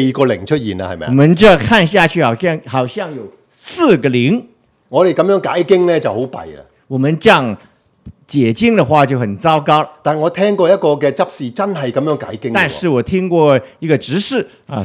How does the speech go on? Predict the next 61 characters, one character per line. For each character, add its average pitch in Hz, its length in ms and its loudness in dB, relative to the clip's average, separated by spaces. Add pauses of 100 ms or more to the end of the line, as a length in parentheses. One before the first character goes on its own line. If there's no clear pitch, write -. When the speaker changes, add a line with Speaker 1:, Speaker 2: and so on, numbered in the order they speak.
(120)
Speaker 2:
這， 202 100 0
他 - 180 2
真 - 240 2
的 262 120 6
這 180 120 0
樣 135 140 0
解 101 240 -4
經。 143 240 -8 (160)
Speaker 1:
佢 220 160 2
話 202 160 2
呢， 247 80 2 (320)
啟 226 220 0
示 196 160 -4
錄 175 120 0
嗰 202 100 0
度 196 160 2
講 165 200 -2
呢， 190 260 2 (240)
神 147 380 -2
的 285 120 4
七 - 160 -2
靈。 151 240 -2 (480)
Speaker 2:
他 165 140 0
說 165 280 4
啟 147 280 0
示 214 260 -4
錄 175 280 6
裡 131 140 0
面 151 320 0
講 117 260 -4
到 143 340 2 (200)
神 151 220 -4
的 160 100 0
七 269 240 -2
靈。 196 200 -4 (160)
Speaker 1:
所 247 220 2
以 233 180 0
神 - 160 0 (120)
嘅 202 100 4
靈 165 160 0
係 156 100 -2
有 175 140 4
七 190 160 0
位 185 300 6
啊。 - 60 6 (220)
Speaker 2:
所 175 120 -6
以 156 100 -4
神 - 420 0
的 262 100 6
靈 214 140 6
有 185 160 6
七 277 240 2
位。 269 180 6 (220)
Speaker 1:
哇， 143 460 -4
你 139 60 -2
幾 151 260 0
離 117 240 0
經 180 220 2
背 127 220 -2
道 123 120 -4
啊。 90 220 -8